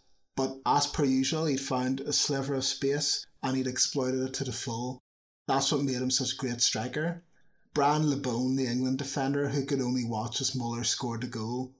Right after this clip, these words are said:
said much later, "Muller didn't miss many from six yards, did he?" Next up was the roller coaster semi-final between Italy and West Germany. Italy were leading early, West Germany equalised right at the death to take it into extra time,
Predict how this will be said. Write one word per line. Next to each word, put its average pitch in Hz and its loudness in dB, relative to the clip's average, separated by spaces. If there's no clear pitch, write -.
said - 0
much 127 -2
later, 127 -2
"Muller 131 2
didn't 131 2
miss 127 0
many 123 2
from 120 -2
six - 0
yards, 120 -2
did 127 0
he?" 151 -2
Next 151 2
up - 2
was 147 2
the 143 2
roller 127 0
coaster 139 0
semi-final 139 0
between 131 -2
Italy 139 0
and 127 0
West 117 0
Germany. 135 0
Italy 151 2
were 135 4
leading 127 0
early, 139 0
West 127 0
Germany 127 2
equalised 127 0
right 120 -2
at 120 -6
the 120 -8
death 127 -4
to - -6
take 127 -4
it 135 -2
into 127 0
extra 123 -4
time, 156 -2